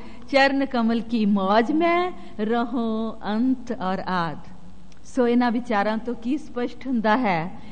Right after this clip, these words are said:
ਕਿ ਅਸੀਂ ਨੀਵੇਂ ਤੇ ਭੈੜੇ ਕਰਮਾਂ ਦੁਆਰਾ ਜਮਾਂ ਦੇ ਵੱਸ ਪੈਂਦੇ ਹਾਂ। ਨੀਵੇਂ ਕਰਮ ਕਿਵੇਂ ਉਪਜਦੇ ਹਨ? ਸਾਡੀਆਂ ਨੀਵੀਆਂ ਰੁਚੀਆਂ ਨਾਲ। ਨੀਵੀਆਂ ਰੁਚੀਆਂ ਕਿਵੇਂ ਬਣਦੀਆਂ ਹਨ?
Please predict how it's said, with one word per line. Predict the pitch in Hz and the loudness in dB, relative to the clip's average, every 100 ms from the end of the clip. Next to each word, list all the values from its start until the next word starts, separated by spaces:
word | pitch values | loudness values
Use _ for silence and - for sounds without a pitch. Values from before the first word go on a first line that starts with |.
| - - | -12 -6
ਕਿ | 320 330 | 2 2
ਅਸੀਂ | - 349 | 2 2
ਨੀਵੇਂ | 285 285 277 302 | 2 4 4 2
ਤੇ | 339 | 0
ਭੈੜੇ | 269 311 247 226 | 2 6 6 6
ਕਰਮਾਂ | - 277 269 285 | 2 0 4 4
ਦੁਆਰਾ | 269 277 277 277 | 6 6 8 6
ਜਮਾਂ | 233 220 226 | 4 0 0
ਦੇ | 233 | 2
ਵੱਸ | 220 233 - | 2 0 0
ਪੈਂਦੇ | - 262 254 262 311 | 4 6 8 6 4
ਹਾਂ। | 254 262 - - - - | 0 -4 -12 -12 -8 2
ਨੀਵੇਂ | 254 302 311 330 | 6 6 6 4
ਕਰਮ | 339 330 330 | 4 4 4
ਕਿਵੇਂ | 285 320 320 | 0 0 2
ਉਪਜਦੇ | 311 - 302 226 285 | 0 0 -2 0 2
ਹਨ? | 302 269 277 - - - - | 4 2 2 -4 -10 -12 -6
ਸਾਡੀਆਂ | - 262 269 269 | 6 6 8 6
ਨੀਵੀਆਂ | 254 254 254 262 262 | 6 4 4 4 4
ਰੁਚੀਆਂ | 214 208 220 233 226 | 2 -4 -2 2 4
ਨਾਲ। | 226 214 226 - - - - 247 | 4 2 0 -8 -12 -12 -2 4
ਨੀਵੀਆਂ | 277 302 311 330 285 | 6 6 6 6 6
ਰੁਚੀਆਂ | 269 - 285 320 320 | 4 2 6 6 6
ਕਿਵੇਂ | 339 311 | 6 6
ਬਣਦੀਆਂ | 294 294 277 285 285 | 6 6 4 4 4
ਹਨ? | 311 254 254 | 4 2 0